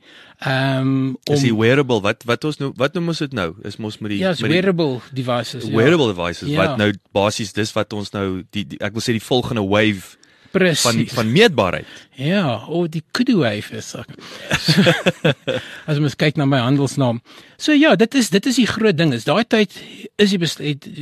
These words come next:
Speaker 1: was dit 'n offisiële besluit, ek gaan nie gaan vir die wearables wat almal dra nie, want ek gaan nooit teen die Samsungs en die Apples kan kompeteer nie. Ek gaan tegnologie ontwikkel wat baie beter is. Dan sal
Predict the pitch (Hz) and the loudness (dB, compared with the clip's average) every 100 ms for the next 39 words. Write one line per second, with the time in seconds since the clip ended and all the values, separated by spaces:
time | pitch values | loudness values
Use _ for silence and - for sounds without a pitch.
0 | 131 160 160 170 165 160 160 175 180 151 | -4 -2 -2 -2 -4 -2 -2 0 0 -2
1 | 156 151 208 208 - - 208 208 - 147 | -4 -2 -2 -2 -2 0 2 2 0 -4
2 | 117 110 - _ 160 147 139 139 147 156 | -4 -8 -16 _ -2 0 0 -2 -2 -2
3 | 147 135 139 156 147 135 117 120 120 151 | -4 -6 -6 0 0 0 -2 -2 0 -2
4 | 240 - 156 170 - 165 131 139 160 156 | -2 -4 -4 -2 -2 -2 0 2 0 0
5 | 156 147 135 147 135 131 123 127 - 143 | -2 -2 -4 -4 -4 -4 -4 -4 -4 -6
6 | 131 127 131 - 131 - 127 117 - 113 | -6 -8 -10 -10 -12 -10 -12 -14 -12 -12
7 | 107 107 - _ - - - _ 160 240 | -12 -16 -20 _ -20 -20 -20 _ -6 -4
8 | 226 196 185 151 180 143 135 - 135 123 | -2 0 0 0 -2 -4 -4 -4 -4 -2
9 | 131 98 120 139 143 135 117 123 - 107 | -4 -6 -4 -2 -2 -4 -4 -6 -6 -10
10 | - - - - _ _ - - _ 170 | -12 -20 -20 -20 _ _ -20 -20 _ -4
11 | 220 | -2